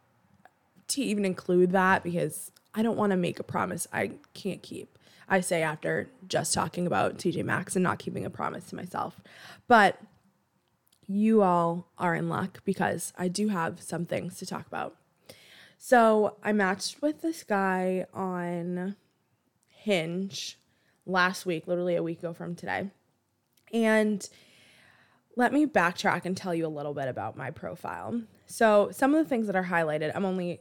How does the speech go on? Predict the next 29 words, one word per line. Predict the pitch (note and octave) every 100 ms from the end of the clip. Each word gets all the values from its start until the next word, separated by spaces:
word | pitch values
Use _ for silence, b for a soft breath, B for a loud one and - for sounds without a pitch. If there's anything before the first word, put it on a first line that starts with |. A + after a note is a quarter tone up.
| F#3
gonna | F3+
highlight | F#3 F3 C#3 -
the | E3
things | D3+ D#3+
that | -
are |
important | - - - F#3 F3+
to |
this | - F3
story. | - - - G#3 - b b b b b
My | A#3
typical | A#3 D4 E4 D4 B3+
Sunday, | F#3 D#3 A#2 A#2+ G3 F#3 _ -
football | - G#3 A3 A3+
in | B3+
the | D4
fall, | E3+ C#3 D#3+ G3+ -
obviously. | F3 E3 F3 D3 D#3 F#3+ _
Otherwise, | G#3+ G#3+ G3+ F#3 F#3
there's | F#3 F3+
nothing | F3+ F3 F3+
better | E3+ E3 E3+
than | E3+
a | E3
Sunday | F#3 - D#3 D#3 F3+
fun | - C3
day | B2 F#2+ F#3+ - _ -
done | F3+ D3 F2+
right. | D#2